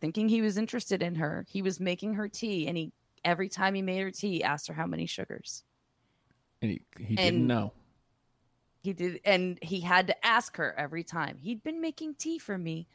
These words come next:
Speaker 1: for nine months."
Speaker 2: <laughs>
Speaker 1: Don't you think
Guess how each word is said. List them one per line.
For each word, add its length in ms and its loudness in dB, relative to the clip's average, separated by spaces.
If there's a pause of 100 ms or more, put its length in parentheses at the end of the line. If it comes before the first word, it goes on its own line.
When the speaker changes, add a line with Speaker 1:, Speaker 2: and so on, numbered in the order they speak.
(260)
Speaker 1:
for 100 -2
nine 460 2 (180)
months." 600 0 (600)
Speaker 2:
<laughs> 180 0
Speaker 1:
Don't 120 6
you 120 10
think 460 6